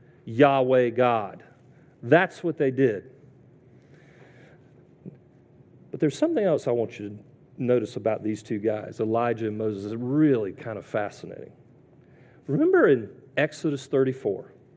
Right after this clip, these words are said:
after the crazy-making golden calf rebellion of God's people, Moses asked to see God on Mount Sinai,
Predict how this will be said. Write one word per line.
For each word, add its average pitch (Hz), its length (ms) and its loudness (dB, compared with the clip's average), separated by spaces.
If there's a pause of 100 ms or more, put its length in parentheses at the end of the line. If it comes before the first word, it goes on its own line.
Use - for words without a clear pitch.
(920)
after 147 240 2
the 127 100 -4
crazy-making 170 1160 2
golden 151 460 4
calf 139 440 -2
rebellion 120 640 0
of 120 140 -4
God's 120 340 0
people, 101 520 -6 (500)
Moses 185 800 2 (220)
asked 165 640 -4
to 160 120 -8
see 151 420 -2
God 127 640 -2 (100)
on 117 260 -4
Mount 135 360 -4
Sinai, 131 720 -2